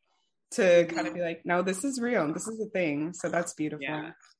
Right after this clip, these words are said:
Speaker 2: Yeah, and, and it's, it's so crazy when you think about it too, like,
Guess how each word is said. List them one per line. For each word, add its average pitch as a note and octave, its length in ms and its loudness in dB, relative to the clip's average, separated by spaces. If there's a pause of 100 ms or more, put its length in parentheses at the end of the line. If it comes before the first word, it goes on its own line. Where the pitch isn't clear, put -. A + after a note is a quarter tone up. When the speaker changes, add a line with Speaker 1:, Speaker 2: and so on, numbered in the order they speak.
(840)
Speaker 2:
Yeah, F3+ 180 -2
and, F#3+ 180 -2
and A3+ 120 -2
it's, A#3+ 200 -8
it's A3+ 180 -8
so B3+ 140 -6
crazy A3+ 340 -8
when G3 140 -8
you F#3 140 -6
think F3+ 200 -4
about D#3+ 260 -4
it D#3 180 -6
too, E3 260 -2
like, C#3+ 280 -8